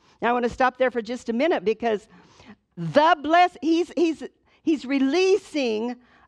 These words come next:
a b-, the blessing upon mankind. And this blessing included being fruitful. This blessing included multiplying, and that's what the meaning of rich is, to accumulate.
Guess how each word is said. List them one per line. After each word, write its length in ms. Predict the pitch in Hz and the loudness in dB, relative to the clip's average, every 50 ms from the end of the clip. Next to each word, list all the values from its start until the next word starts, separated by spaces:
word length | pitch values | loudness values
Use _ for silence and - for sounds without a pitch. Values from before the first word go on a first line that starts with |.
| _ _ - | _ _ 2
a 100 | 240 240 | 2 2
b-, 260 | 196 175 180 233 233 - | 2 -2 -12 -16 -16 -6
the 360 | 196 214 262 277 285 294 311 311 | 0 2 4 6 8 6 6 4
blessing 800 | 254 294 302 311 320 330 330 - - - 247 247 226 226 233 226 - | 2 -2 0 0 2 0 0 -2 -4 -6 -4 -2 -2 -2 -4 -4 -2
upon 320 | 202 214 - 240 220 220 | -2 -2 0 0 0 0
mankind. 760 | 220 220 214 220 208 - - 208 208 170 139 131 120 127 - 143 _ _ _ _ _ _ _ _ _ _ _ _ _ _ _ _ _ _ _ _ _ _ _ _ _ _ _ _ _ _ | 0 -2 -2 -4 -4 -6 -6 -6 -4 -6 -6 -8 -10 -14 -18 -20 _ _ _ _ _ _ _ _ _ _ _ _ _ _ _ _ _ _ _ _ _ _ _ _ _ _ _ _ _ _
And 260 | - 262 277 277 269 | -2 0 0 0 0
this 280 | 220 294 320 330 - - | 2 2 0 0 -2 -6
blessing 800 | 185 170 226 262 285 311 349 381 415 403 - - 285 254 254 254 | -12 -10 -6 -2 2 2 4 4 2 0 -2 -6 -4 -4 -2 -2
included 720 | 233 247 254 247 254 - - 294 277 285 233 240 233 180 | -2 -2 -4 -4 -4 -4 -4 -4 -2 0 0 -2 -2 0
being 240 | 196 220 214 196 185 | 0 -2 0 -2 -2
fruitful. 640 | - - 233 233 247 285 240 - 359 359 392 403 415 - _ _ _ _ _ _ _ _ _ _ _ _ _ _ _ _ _ | -4 -2 0 0 0 0 -2 0 2 2 2 2 -2 -6 _ _ _ _ _ _ _ _ _ _ _ _ _ _ _ _ _
This 220 | - 254 254 - | 0 0 0 -2
blessing 480 | 208 190 254 277 302 302 - 349 359 359 | -2 -2 0 2 2 0 0 0 0 0
included 760 | 285 247 254 247 - - 269 254 247 254 220 240 233 190 175 | 0 -2 -4 -6 -4 -2 0 0 0 2 2 0 0 0 -4
multiplying, 1300 | 185 190 196 208 220 233 269 302 320 359 381 - - - 349 330 320 320 330 330 359 370 403 415 403 381 - _ _ _ _ - | -10 -6 -2 0 2 2 2 2 0 -2 -6 -6 -4 -2 0 0 2 2 2 2 0 0 0 -2 -2 -4 -6 _ _ _ _ -8
and 120 | - 202 | -4 -2
that's 220 | 208 220 254 - - | -2 -2 -2 -2 -2
what 160 | 262 247 247 | -4 -2 -2
the 80 | 262 | -2
meaning 380 | 262 254 240 247 247 262 285 302 | -2 -2 -2 -2 -2 -2 -2 -4
of 80 | 294 285 | -4 -4
rich 380 | 277 247 240 240 233 - - | -2 -2 -2 -2 -4 -6 -6
is, 220 | 285 254 302 - - | -4 -4 -4 -6 -6
to 120 | - 247 | -4 -4
accumulate. 800 | 220 214 - - 233 214 202 196 190 185 180 185 185 220 381 392 | -4 -4 -6 -8 -6 -4 -4 -2 -2 -2 -2 -2 -4 -4 -6 -10